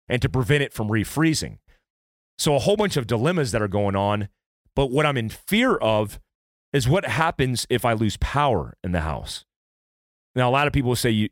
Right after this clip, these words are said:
you have a generator. In this house, I actually don't have a generator.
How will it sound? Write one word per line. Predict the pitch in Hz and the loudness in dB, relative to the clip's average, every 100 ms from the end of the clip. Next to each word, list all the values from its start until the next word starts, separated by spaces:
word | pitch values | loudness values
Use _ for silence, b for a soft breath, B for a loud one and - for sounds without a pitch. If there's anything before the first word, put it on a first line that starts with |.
| - | -4
you | 101 | -2
have | 98 127 | 0 0
a | 98 | 0
generator. | 104 156 107 90 104 147 _ _ _ _ | 0 0 2 2 2 -2 _ _ _ _
In | - 139 | -2 2
this | 139 185 - | 2 2 0
house, | 147 160 135 - | 2 2 2 0
I | 120 | 0
actually | 135 - 107 | 0 -2 -2
don't | 123 127 | 2 2
have | 117 101 | 2 0
a | |
generator. | 92 117 92 62 | 0 0 0 -4